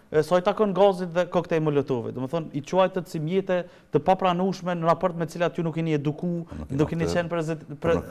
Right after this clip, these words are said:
Speaker 2: po nuk jeni akte terroriste.
Speaker 1: Gjithsesi,
Speaker 2: Pa,
Speaker 1: po ta
Speaker 2: e,
Speaker 1: vërdohem me
Speaker 2: fal,
Speaker 1: çaj fjalor,
Speaker 2: tek e fundit,
Speaker 1: po,
Speaker 2: me,
Speaker 1: po
Speaker 2: nëse thu ti apo mediumi jot është më ndryshe, po kur e thot një zyrtar i shtetit, ato përkthehen. Dhe ne vetë po konfirmojnë gjona që pastaj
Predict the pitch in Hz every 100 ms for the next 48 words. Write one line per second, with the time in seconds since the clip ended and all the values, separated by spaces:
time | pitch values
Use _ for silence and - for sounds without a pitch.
0 | - - 76 82 80 78 76 73 71 76
1 | 76 - 76 _ _ _ _ _ _ _
2 | _ - 123 151 175 - 123 - - -
3 | 131 139 135 147 196 196 185 196 190 190
4 | 190 190 208 - 104 180 - - - -
5 | - 107 156 107 113 101 127 120 127 104
6 | 104 92 87 98 117 104 98 - 85 -
7 | 87 87 80 80 82 85 107 113 98 87
8 | 78 - - - - - - - _ _
9 | _ _ _ _ _ _ _ _ _ _
10 | _ - _ _ _ _ _ _ - 92
11 | 143 87 - 101 82 82 - _ _ _
12 | _ _ - _ _ _ _ 98 110 101
13 | 151 - 131 113 98 107 127 104 117 123
14 | 113 127 - 101 -